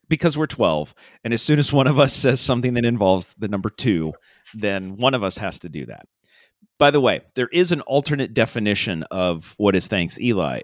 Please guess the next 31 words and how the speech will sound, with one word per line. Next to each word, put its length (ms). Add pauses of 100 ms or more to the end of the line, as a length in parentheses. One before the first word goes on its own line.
Uh, 240
Lisa 360
would 180
say 480
it 140
is 160
a 80
tired, 500
played 320
out 240
thing 420
that 140
needs, 380 (140)
that 120
should 220
have 160
ended 420 (100)
a, 40 (320)
a 40 (120)
more 160
than 160
a 40
year 300
ago 380
and 180
should 220
be 100
stopped 500
at 320
any 240 (120)
point. 240